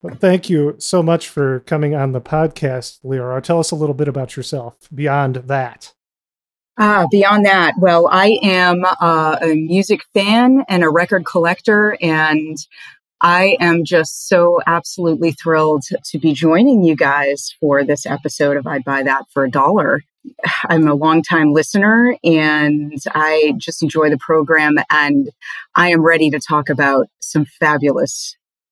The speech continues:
Speaker 2: music with you that is completely underrated and ready to be rediscovered.
Speaker 1: Mm-hmm. True. Tell the people what we're gonna talk about.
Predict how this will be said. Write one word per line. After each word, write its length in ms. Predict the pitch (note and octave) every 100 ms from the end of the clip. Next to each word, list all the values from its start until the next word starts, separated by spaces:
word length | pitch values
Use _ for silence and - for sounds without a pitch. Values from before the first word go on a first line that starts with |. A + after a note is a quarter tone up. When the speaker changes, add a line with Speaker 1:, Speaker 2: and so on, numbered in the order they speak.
| _ _ -
Speaker 2:
music 400 | E3 D#3 D3 C3+
with 120 | C#3+ C3
you 280 | D3 C#3+ C#3
that 180 | C#3+
is 120 | C#3 -
completely 680 | D#3 C3+ - E3+ D#3+ D#3
underrated 840 | C#3 D3+ C#3+ C3+ C#3 C#3 C#3 C3+ -
and 220 | D3+ C#3+ -
ready 380 | D3 D3 C#3+ C3+
to 120 | -
be 160 | C3+ C#3
rediscovered. 800 | C#3 C3 - - C3+ - - D3+ _ _ _ _ _ _ -
Speaker 1:
Mm-hmm. 720 | D#3 E3+ E3+ C3+ D3+ C3+ A2+ - _ -
True. 460 | - F3 E3 B2 - _
Tell 140 | - G#3
the 80 | G3
people 520 | G#3 F#3+ D3+ C#3 _ _ _ _ _ -
what 160 | D#3+
we're 120 | C#3+
gonna 180 | C#3+ C#3+
talk 260 | - E3 F3
about. 320 | B2 A#2